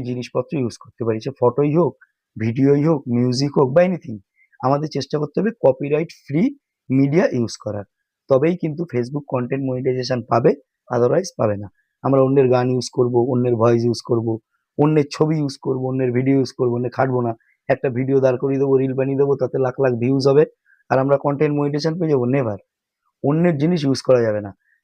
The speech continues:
যে জিনিসে কপিরাইট আছে, কপিরাইট ইস্যুটা হচ্ছে সব থেকে বড়। কপিরাইট আছে এমন জিনিস ইউজ করা যাবে না। দেখো, মার্কেটে অনেক রকম অ্যাপস আছে, নানা রকমের ওয়েবসাইট আছে, যেগুলো থেকে আমরা ইজিলি একদম ফ্রিতে কপিরাইট ফ্রি মিডিয়া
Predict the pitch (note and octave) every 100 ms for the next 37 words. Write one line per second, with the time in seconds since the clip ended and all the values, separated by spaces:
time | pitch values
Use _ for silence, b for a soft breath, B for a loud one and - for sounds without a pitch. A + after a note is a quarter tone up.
0 | _ A2 D3 D#3 E3 F3 G3 - F#3+ F3
1 | G3 G3 F3 B2 - D#3 - _ _ -
2 | - F#3 F3 F#3+ F3+ E3+ F#3 F#3 D3 C#3
3 | - D3+ A#2+ A2 - C3+ C#3+ D#3 D#3+ E3+
4 | C#3+ A#2 E3+ C3 C3+ C3+ C3+ F3+ D3 A#2+
5 | - B2 D3 C#3 A2 A2+ G#2+ G#2 - _
6 | _ _ _ D3 E3 C3 B2 D#3 D3+ B2+
7 | C3+ C#3+ C#3 C#3 A#2+ - C3 A#2+ C3 C3
8 | _ _ _ C3 B2+ B2+ C3+ B2+ A#2+ C#3
9 | C#3 C3+ B2+ B2 B2+ A#2+ A#2+ B2+ B2 A2+
10 | B2 - _ _ _ B2+ C3+ - G3 F#3+
11 | G#3 A#2 A2 _ - C#3+ C#3 F#3+ E3+ -
12 | F3+ B2 G#2 _ _ _ - B2+ D3 C#3
13 | C#3 - C#3+ B2 B2 D3